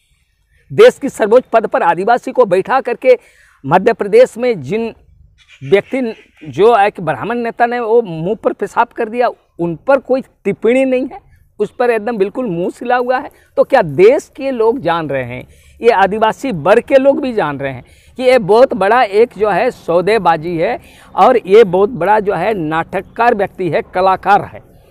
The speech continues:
और इस कलाकारी को लोग एक समझते हैं। आपको एक अभी हाल के दिन में आपका छत्तीसगढ़ में जो चुनाव हुआ, चुनाव का परिणाम आया और आने के तुरंत बाद ही सरकार गठन ठीक से नहीं हुआ था,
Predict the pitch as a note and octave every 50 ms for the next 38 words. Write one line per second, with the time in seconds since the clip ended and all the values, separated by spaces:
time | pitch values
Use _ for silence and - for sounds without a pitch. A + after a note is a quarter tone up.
0 | _ _ _ - - G#3 A3 G3+ G#3 - - - F#3 F#3+ F3+ - - - F#3 G3
1 | - - F3+ D#3+ E3 G3 G#3+ G3+ F#3 - - - - E3 D#3+ D#3 C3+ - - -
2 | D3 C3 A2+ - E4+ D#4+ - F3 - - G3 G3+ G#3 G#3 G3+ G3 - - _ _
3 | - - _ _ - - F#3 F#3+ A3+ A#3 A3 G3 - - - F#3 G#3+ A3+ G#3+ -
4 | A#3 A3+ F#3 F#3 G#3 G3 G3 F#3 F#3 F#3+ F#3 F3 F3 - - F3+ F3+ - F#3 F3+
5 | _ - A3 G3+ G3 - G3 G3 G3 G3 F#3 D#3+ D#3+ D#3 - E3 E3+ F3+ F#3+ F#3
6 | E3 D3+ D#3 D#3+ D#3 - F3 F3 F#3+ G#3 G#3+ - A3+ G#3+ - - F3+ E3 D#3+ F#3+
7 | G#3 G#3 F3+ C#3 D#3 E3 F#3+ G#3 G3 E3 D#3 F3 G3+ G#3 - - - D#3+ E3+ G3
8 | A3+ A#3 A#3 A#3 - - - F#3+ F#3+ G3+ F#3+ - E3 D#3+ E3 D#3+ C#3+ D3 C3+ -
9 | - F3+ D#3+ - G#3 A3+ A3 A3 - - - _ _ _ _ - D3+ C3 C3 E3+
10 | E3+ - A3+ B3 C4 A3+ - A#3+ C4+ D4+ - - D4 C#4 C4+ C#4 C#4 C4+ F#3 D#3
11 | C3+ - - - _